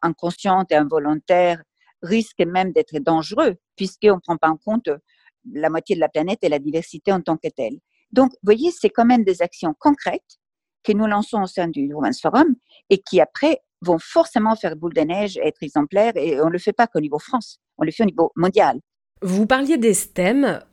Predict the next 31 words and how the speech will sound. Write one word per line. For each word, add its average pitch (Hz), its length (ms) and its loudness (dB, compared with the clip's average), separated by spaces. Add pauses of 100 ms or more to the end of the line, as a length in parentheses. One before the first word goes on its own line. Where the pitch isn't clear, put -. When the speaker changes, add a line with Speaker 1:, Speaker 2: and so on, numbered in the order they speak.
Speaker 2:
On 240 160 2
en 330 140 4
est 240 100 6
où 294 140 2
de 190 120 0
l'égalité 180 640 0
femmes-hommes 202 760 0
dans 160 180 0
ce - 180 -6
domaine ? 160 500 -2
C'est 160 240 -6
mieux 202 260 4
que 247 120 -4
pour 180 340 -4
d'autres 202 380 0
secteurs ? 190 560 -4 (480)
Speaker 1:
Ah 190 140 6
non, 208 180 8
c'est 233 160 2
loin 233 180 6
d'être 214 220 4
le 214 80 4
cas. 233 300 2
Et 165 40 -6
d'ailleurs, 185 380 -4
c'est - 180 -8
un 165 80 -4
des 160 140 -12
gros 202 240 -8
problèmes, 185 560 -4
euh, 139 180 -4